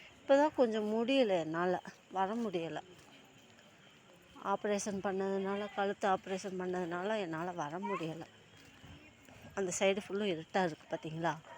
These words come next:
அங்கதான் ஆறு ஓடும். அதுலேருந்து தான் மோந்து குளிச்சுட்டு ஈரத்தோட போய் சாமி கும்பிடுவோம். பாத்தீங்களா?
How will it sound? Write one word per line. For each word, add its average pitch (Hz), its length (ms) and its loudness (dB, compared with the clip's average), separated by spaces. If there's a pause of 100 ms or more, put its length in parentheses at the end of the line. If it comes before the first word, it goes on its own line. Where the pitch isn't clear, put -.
(460)
அங்கதான் 185 420 2 (260)
ஆறு 196 180 6 (140)
ஓடும். 180 300 4 (1300)
அதுலேருந்து 208 480 6
தான் 226 140 2
மோந்து 208 280 4
குளிச்சுட்டு 202 380 -6 (100)
ஈரத்தோட 190 420 -2 (120)
போய் 190 180 -4
சாமி 170 300 0
கும்பிடுவோம். 156 420 -6 (1400)
பாத்தீங்களா? 170 460 -6